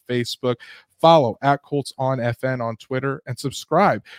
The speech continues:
to Horseshoe Huddle on YouTube and hit that bell so you can join us live every Monday and Thursday night at seven P M Eastern. And if you can't catch us live,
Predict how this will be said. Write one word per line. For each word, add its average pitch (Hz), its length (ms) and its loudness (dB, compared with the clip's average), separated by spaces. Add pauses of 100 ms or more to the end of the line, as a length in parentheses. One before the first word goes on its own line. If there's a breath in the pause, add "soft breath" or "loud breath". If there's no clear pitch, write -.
(100 loud breath)
to 139 100 -4
Horseshoe 151 360 -2
Huddle 147 300 -2
on 135 240 -4
YouTube 143 400 -8
and 131 120 -8
hit 165 180 -4
that 165 260 -2
bell 147 240 2
so - 260 -12
you 127 180 -8
can 117 160 -10
join 139 320 -4
us 135 180 -6
live 131 420 2
every 180 320 -2
Monday 123 440 0
and 110 120 -4
Thursday 120 460 -6
night 127 320 0 (300 loud breath)
at - 160 -2
seven 139 480 0
P 127 340 -4
M 117 240 -2 (360 loud breath)
Eastern. 107 600 -6
And 117 100 -2
if 120 140 -8
you 123 80 -12
can't 190 260 0
catch - 260 -2
us - 180 -6
live, 185 360 4